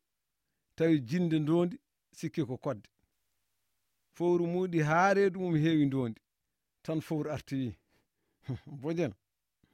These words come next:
mi muuɗi kodde hanki jamma." Bojel wi, "Ehe."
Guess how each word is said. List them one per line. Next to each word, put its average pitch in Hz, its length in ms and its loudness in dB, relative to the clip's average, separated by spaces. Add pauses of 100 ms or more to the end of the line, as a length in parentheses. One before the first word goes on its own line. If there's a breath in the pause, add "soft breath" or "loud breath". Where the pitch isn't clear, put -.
(500 soft breath)
mi 131 80 -6
muuɗi 147 360 -2
kodde 147 360 -4
hanki 123 300 -4
jamma." 120 300 -4 (1400)
Bojel 147 300 0
wi, 147 260 -4 (640)
"Ehe." 165 1000 -4